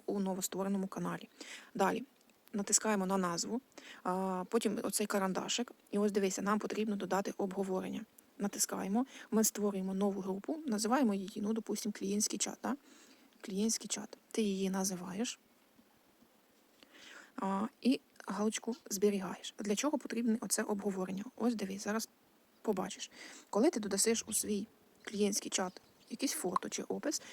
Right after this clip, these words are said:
учасники зможуть його прокоментувати. Ось бачиш, у нас з'явилася така вставочка "Коментувати". Учасник на неї натискає, і він може, а, задати тобі якесь запитання. Він тобі задає запитання, а, цей канал, цей чат з обговоренням буде в тебе, бачиш,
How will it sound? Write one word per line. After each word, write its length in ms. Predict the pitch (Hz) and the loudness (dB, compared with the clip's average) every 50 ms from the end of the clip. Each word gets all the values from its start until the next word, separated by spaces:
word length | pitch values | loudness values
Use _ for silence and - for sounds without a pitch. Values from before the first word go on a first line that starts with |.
| - - - | -12 -8 -4
учасники 640 | - 190 - - - 403 320 233 - - 214 - - | 0 4 6 6 6 6 6 4 2 0 -6 -8 -6
зможуть 400 | 196 196 190 214 247 262 247 - | -2 2 4 4 4 4 2 0
його 160 | 180 196 208 | -2 -2 -2
прокоментувати. 720 | - 220 214 - - 208 202 196 - 190 180 175 190 - - | 0 -2 -2 0 0 0 0 0 -2 -4 -4 -4 -6 -6 -4
Ось 60 | 202 | 0
бачиш, 300 | 233 269 294 240 - - | 0 0 0 0 -2 -2
у 40 | 190 | -2
нас 220 | 190 190 180 - | -2 0 -2 -2
з'явилася 360 | 170 180 214 254 262 - - | -2 0 0 0 0 0 -2
така 260 | - 202 202 202 190 208 - - - | -6 -6 -4 2 6 8 6 8 6
вставочка 440 | - 202 202 190 208 240 - - - | 0 0 0 0 -2 -2 -2 -4 -4
"Коментувати". 580 | - - 185 190 - 220 202 185 196 - - - - - - - - | -4 -4 -2 0 2 2 2 2 0 -4 -12 -16 -16 -18 -12 -6 -2
Учасник 400 | 214 - 247 233 - - - - | 2 4 4 4 4 2 -2 0
на 100 | 202 208 | 2 2
неї 220 | 208 202 196 208 | 2 2 2 0
натискає, 520 | 196 196 202 - - - - 185 220 285 381 | 0 -2 0 4 2 2 4 2 2 2 2
і 140 | - - 185 | 2 2 -2
він 120 | 185 185 | -2 -2
може, 260 | 180 190 233 254 269 - - - - - - - - | 0 2 2 2 0 -2 -6 -16 -18 -20 -20 -16 -10
а, 100 | - 190 | -6 -4
задати 340 | 170 185 196 185 202 - 247 | -2 -2 -2 -2 -2 -2 -2
тобі 180 | - - 190 190 | -2 -2 -2 -2
якесь 260 | 196 - 202 208 - | -2 0 2 2 4
запитання. 520 | - 226 - - - - - - - 220 - - - - - - - - - - - - | 6 6 8 10 10 10 10 8 0 -2 -6 -8 -12 -12 -16 -16 -18 -20 -14 -6 0 2
Він 120 | 285 277 | 2 4
тобі 160 | - - 208 | 4 4 2
задає 300 | 190 - - - 185 190 | 2 2 2 2 2 2
запитання, 520 | 175 - - 185 185 196 202 254 302 349 359 - - - - - - | 0 -2 -2 -2 0 2 4 4 4 4 2 0 -2 -2 -2 -4 -2
а, 260 | 196 185 180 180 180 - - - - | -2 0 0 0 0 0 0 -2 0
цей 320 | - - - 240 240 208 - | 4 4 6 6 6 4 2
канал, 400 | - - 202 202 202 196 202 - - - - - - | 0 -2 0 0 0 0 -2 -4 -8 -14 -14 -6 -2
цей 140 | - 214 | 0 2
чат 180 | 202 - 202 190 | 2 2 0 0
з 60 | - | 0
обговоренням 540 | 196 185 196 196 196 208 196 190 175 180 180 | 0 0 0 2 2 2 2 2 0 -2 0
буде 180 | 185 202 190 185 | 0 0 0 0
в 40 | |
тебе, 220 | - 185 180 202 - | 0 0 0 0 -2
бачиш, 360 | - 196 226 - 269 - | 0 0 0 0 0 -2